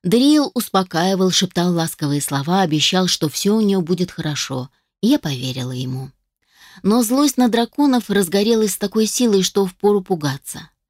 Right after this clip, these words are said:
Отругала себя за мимолетную слабость. Не я должна бояться, а эти ящеры бездушные.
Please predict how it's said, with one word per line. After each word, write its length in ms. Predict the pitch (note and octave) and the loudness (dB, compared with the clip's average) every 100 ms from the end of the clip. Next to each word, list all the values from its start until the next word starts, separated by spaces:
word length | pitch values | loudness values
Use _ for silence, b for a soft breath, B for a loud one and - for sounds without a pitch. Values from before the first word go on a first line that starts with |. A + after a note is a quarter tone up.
| B B B | B B B
Отругала 500 | F#3 A3 G#3 A#3+ B3 | 2 2 4 2 2
себя 340 | A#3 G#3+ A#3 | 0 2 2
за 120 | G3+ | 2
мимолетную 600 | G#3 G#3 G3 A3 G#3+ G#3 | 2 4 4 2 2 0
слабость. 600 | F#3+ E3 E3 D#3+ E3+ - _ _ _ _ | 0 0 0 0 -2 -4 _ _ _ _
Не 220 | G3+ A#3 | 0 2
я 220 | A3 C4 C4+ | 4 2 0
должна 420 | F3+ D#3 D#3 D#3 | -2 -2 -2 -2
бояться, 560 | D3+ D3 D3 - D#3 B B | -2 -4 -6 -6 -8 B B
а 80 | - | 0
эти 220 | F#3+ G3 G#3 | 0 2 0
ящеры 580 | F3+ F#3 D#3+ - D3+ | 2 2 2 0 -2
бездушные. 720 | D3+ D#3 C3+ D3+ C3 C#3+ C#3+ | 0 -2 0 -2 0 -2 -4